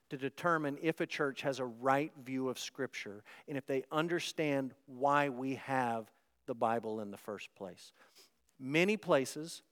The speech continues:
in the Bible Belt will say to you, "We believe the Bible's the Word of God. We believe that it's true." But as you listen to how they talk about the Bible, how they read the Bible, how they use the Bible, it becomes clear that they view the Bible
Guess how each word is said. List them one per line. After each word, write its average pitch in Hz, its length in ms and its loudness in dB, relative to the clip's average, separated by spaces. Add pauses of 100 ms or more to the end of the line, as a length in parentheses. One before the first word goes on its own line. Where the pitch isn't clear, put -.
(140)
in 151 140 -4
the 160 80 2
Bible 127 320 4
Belt 120 240 0
will 131 100 -4
say 147 240 4
to 139 80 -2
you, 113 280 -6 (100)
"We 135 120 -4
believe 151 220 -2
the 135 80 -6
Bible's 123 340 -4
the 123 60 -8
Word 120 120 -6
of 117 80 -8
God. 120 180 2
We 123 140 -2
believe 120 260 -4
that 110 100 -8
it's 110 140 -8
true." 120 340 -6 (360)
But 139 100 2
as 139 180 2
you 147 120 -2
listen 202 480 4
to 196 100 0
how 156 220 4
they 127 140 0
talk - 420 2
about 175 300 4
the 180 60 -2
Bible, 165 440 2
how 143 180 0
they 123 140 2
read 151 320 -2
the 175 80 0
Bible, 156 400 0
how 135 160 -2
they 123 100 0
use 156 300 -4
the 147 100 -2
Bible, 123 460 -2 (260)
it 135 140 -6
becomes 147 340 -6
clear 190 360 2
that 135 320 -2
they 180 520 4 (340)
view 175 520 -4 (240)
the 135 140 0
Bible 139 760 2